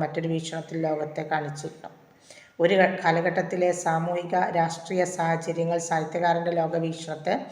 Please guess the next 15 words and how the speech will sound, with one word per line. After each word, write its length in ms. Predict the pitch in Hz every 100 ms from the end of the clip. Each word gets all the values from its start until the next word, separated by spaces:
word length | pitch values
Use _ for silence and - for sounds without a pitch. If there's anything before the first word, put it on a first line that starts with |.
| - - -
സ്വാധീനിക്കുന്നുണ്ട്. 800 | 170 156 151 147 - 151 151 - - - - -
അതിൻ്റെ 240 | 165 185 240
പ്രതിഫലനമായിട്ട് 760 | 185 170 175 170 170 165 156 165
കൃതികളിൽ 420 | 160 160 160 160 160
അധികാര 320 | 160 160 160 165 160
വിമർശനം, 480 | 156 147 - 156 156
സ്വാതന്ത്ര്യദാഹം, 880 | 165 156 156 160 160 165 160 - 165 165 - - -
വർഗബോധം 640 | 160 156 190 170 165 156 160
തുടങ്ങിയ 400 | 156 156 156 160 151
ആശയങ്ങൾ 440 | 147 160 156 156 190 - - - 156
ഉയർന്നുവരും. 580 | 160 156 151 147 - - - - - - - - - - - _ _ -
സാഹിത്യകൃതികളിലെ 920 | - 185 180 208 190 185 180 175 175 170
കഥാപാത്രങ്ങൾ 680 | 170 170 180 170 180 175 175 180
സാഹിത്യകാരൻ്റെ 640 | 160 165 180 175 180 170
ലോകവീക്ഷണത്തിൻ്റെ 840 | 160 165 170 160 - 165 156 170